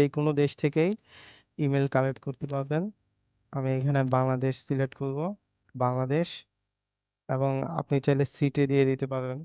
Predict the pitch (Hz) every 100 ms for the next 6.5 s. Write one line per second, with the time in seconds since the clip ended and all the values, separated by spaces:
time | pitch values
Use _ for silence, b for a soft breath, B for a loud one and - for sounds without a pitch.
0 | - _ _ _ - 123 131 131 - 131
1 | 131 135 131 - 131 139 143 131 _ -
2 | 139 127 131 135 131 127 - 131 131 135
3 | 151 196 127 123 135 127 135 127 - 139
4 | 143 196 B B B B B - 131 135
5 | 135 135 139 - 139 143 139 143 139 -
6 | 139 135 135 135